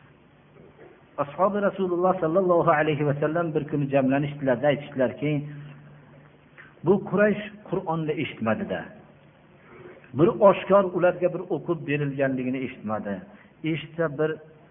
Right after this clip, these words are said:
ta'sirlanib qolarmidikin?" degan fikr qilishdilar. "Faman rajulun yusmi'umuhu, yusmi'uhum iyahu." Qur'onni kim eshittirar ekan bularga? Deganlarda Abdulloh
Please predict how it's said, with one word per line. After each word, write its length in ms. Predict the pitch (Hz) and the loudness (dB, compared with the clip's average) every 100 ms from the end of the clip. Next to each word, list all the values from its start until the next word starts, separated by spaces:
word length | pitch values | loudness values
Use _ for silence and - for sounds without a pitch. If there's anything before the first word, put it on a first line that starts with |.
| - - | -20 -2
ta'sirlanib 580 | 143 139 139 127 127 123 - | 0 0 -4 -2 -2 -4 -4
qolarmidikin?" 680 | 117 156 151 143 127 - 110 | -2 -2 -4 -6 -6 -6 -4
degan 260 | 107 113 127 | -2 -2 -2
fikr 280 | 123 - 110 - | -4 -8 -8 -8
qilishdilar. 400 | 90 - 76 71 - - _ | -14 -16 -18 -18 -20 -20 _
"Faman 320 | - 135 180 196 147 160 | -2 0 2 0 0 0
rajulun 460 | 190 202 196 190 147 117 - - - - | 0 0 0 0 -2 -6 -16 -20 -20 -6
yusmi'umuhu, 1120 | 175 175 160 170 160 165 160 156 156 131 220 202 147 104 95 80 - _ _ - | -6 -4 -4 -2 0 0 0 0 0 2 2 4 2 -2 -10 -12 -18 _ _ -14
yusmi'uhum 760 | 143 - 160 151 156 143 180 240 214 - - - _ _ _ _ _ _ _ _ _ _ | -12 -8 -6 -2 -2 0 0 -2 -6 -16 -20 -20 _ _ _ _ _ _ _ _ _ _
iyahu." 440 | 147 165 127 101 85 - - _ _ - | 0 2 2 0 -10 -14 -20 _ _ -4
Qur'onni 560 | 156 170 165 170 185 185 - - - _ _ _ _ | -2 0 -2 0 -2 -2 -6 -18 -20 _ _ _ _
kim 180 | - 143 - | -4 -4 -2
eshittirar 400 | 151 - - 180 | -4 -4 0 0
ekan 240 | 165 - 147 | 0 -2 -2
bularga? 360 | 131 113 92 85 - - | 0 -2 -2 -10 -14 -6
Deganlarda 460 | 127 135 131 131 - | 0 0 2 0 0
Abdulloh 420 | 151 131 139 139 | -2 -4 -2 -2